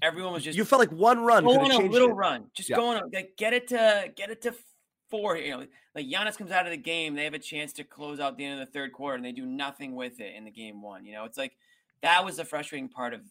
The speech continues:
Speaker 1: of game one. It wasn't that they weren't trying or they weren't playing hard on defense. Like you said, it, they s-, they were always just annoyingly close enough where you hung, hung around and watched, and you just got more and more frustrated because they couldn't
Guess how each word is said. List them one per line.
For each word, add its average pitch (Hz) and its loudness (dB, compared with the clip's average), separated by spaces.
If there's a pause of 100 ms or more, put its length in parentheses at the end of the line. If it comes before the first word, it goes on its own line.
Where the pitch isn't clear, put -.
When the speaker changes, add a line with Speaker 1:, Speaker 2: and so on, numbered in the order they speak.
(120)
Speaker 1:
of 110 -12
game 117 -10
one. 117 -10
It 98 -14
wasn't 143 -6
that 135 -8
they 123 -8
weren't 117 -8
trying 120 -6
or 110 -8
they 107 -10
weren't 110 -12
playing 110 -14
hard 110 -6
on 98 -16
defense. 113 -12 (280)
Like 127 -12
you 135 -8
said, 135 -4
it, 123 -12
they 127 -8
s-, 123 -12 (320)
they 139 -4
were 147 -4
always 190 4
just 185 -8
annoyingly 165 -2
close 151 -12
enough 143 -4 (320)
where 135 -8
you 135 -4
hung, 135 -8 (600)
hung 135 -4
around 127 -2
and 110 -10
watched, 120 -2
and 113 -14
you 117 -14
just 117 -16
got 113 -6
more 117 -10
and 120 -8
more 113 -8
frustrated 107 -10
because 104 -20
they 104 -18
couldn't 120 -12